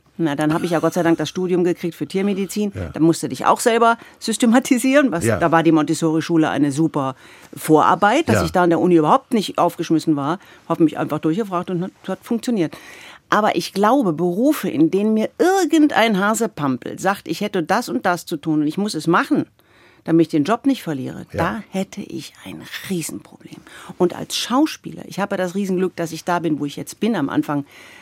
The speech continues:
Speaker 1: war ich wahrscheinlich auch eher gewillt, das zu tun, was man mir sagte. Ich mach das heute nicht mehr. Wenn ich heute der Meinung bin, da ist eine Regieanweisung völliger Quark,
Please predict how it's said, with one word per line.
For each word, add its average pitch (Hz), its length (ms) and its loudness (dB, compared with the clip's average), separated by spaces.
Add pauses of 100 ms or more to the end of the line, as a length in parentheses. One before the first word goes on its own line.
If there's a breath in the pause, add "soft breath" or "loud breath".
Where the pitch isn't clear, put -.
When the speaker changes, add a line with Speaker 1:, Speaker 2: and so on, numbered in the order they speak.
(220 loud breath)
Speaker 1:
war 156 200 2
ich 156 100 -2
wahrscheinlich 147 420 -2
auch - 220 -4
eher 160 240 2
gewillt, 151 420 2
das 147 180 -4
zu 165 120 -6
tun, 165 260 0
was 139 180 -4
man 143 160 -2
mir 139 180 -4
sagte. 175 480 -2 (920 loud breath)
Ich - 120 -6
mach 185 120 0
das - 180 -2
heute 123 180 -8
nicht - 140 -8
mehr. - 200 -16 (680)
Wenn 160 160 4
ich 160 120 2
heute 165 180 0
der 156 120 2
Meinung 147 380 2
bin, 208 260 0
da 160 100 -2
ist - 160 -4
eine 160 100 0
Regieanweisung 151 720 -2
völliger 208 480 -2
Quark, 135 540 -8